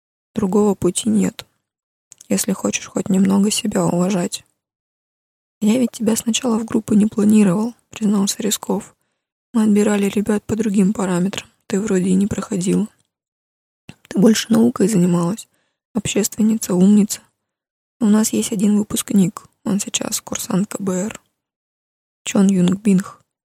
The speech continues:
Ты его помнишь, конечно же. Мы с ним говорили об этом в Ленинграде, и он сразу порекомендовал тебя". "Бинх", вырвалось у неё. "Хороший товарищ, дельный. Вот так ты попала в группу.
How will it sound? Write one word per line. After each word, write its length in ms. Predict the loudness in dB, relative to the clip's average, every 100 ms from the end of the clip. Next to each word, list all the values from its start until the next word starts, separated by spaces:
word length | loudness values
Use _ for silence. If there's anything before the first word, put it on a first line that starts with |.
| _ _ _
Ты 120 | 0
его 140 | 0
помнишь, 400 | -2 -2 0 -2
конечно 460 | -4 -4 -4 -6 -6
же. 140 | -6 _ _ _ _ _ -2
Мы 100 | 0
с 100 | 4
ним 160 | 4
говорили 400 | 4 2 0 0
об 180 | 0 -2
этом 220 | -2 0
в 40 | 2
Ленинграде, 640 | 2 2 0 0 -4 -6 _ _ _ _
и 40 | 0
он 140 | 0
сразу 320 | -2 -2 -4
порекомендовал 720 | -4 -8 -2 0 0 -2 -4
тебя". 380 | -4 -6 -6 -8 _ _ _ _ _ _ _ _ _ _ _ _ _
"Бинх", 500 | 2 4 4 0 -20 _ _ _
вырвалось 560 | -4 -4 -6 -8 -8 -2
у 60 |
неё. 280 | 0 2 0 _ _ _ _ _ _ _ _ _ _ _ _ 0
"Хороший 360 | 2 2 0
товарищ, 480 | -4 -2 0 -2 -4 0
дельный. 360 | 2 4 2 _ _ _ _ _ _ _
Вот 140 | -2
так 240 | 0 -2 -2
ты 180 | -6 -2
попала 400 | -2 0 0 0
в 60 | 2
группу. 440 | 2 2 -4